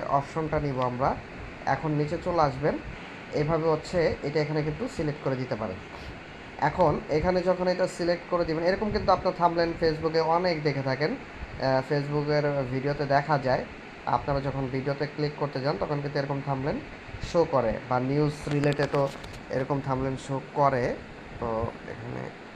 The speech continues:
এভাবে হচ্ছে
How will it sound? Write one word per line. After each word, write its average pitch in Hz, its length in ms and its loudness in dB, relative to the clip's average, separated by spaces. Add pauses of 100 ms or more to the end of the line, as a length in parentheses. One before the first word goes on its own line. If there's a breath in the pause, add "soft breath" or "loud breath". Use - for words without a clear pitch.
(4000)
এভাবে 156 300 4
হচ্ছে 156 240 -2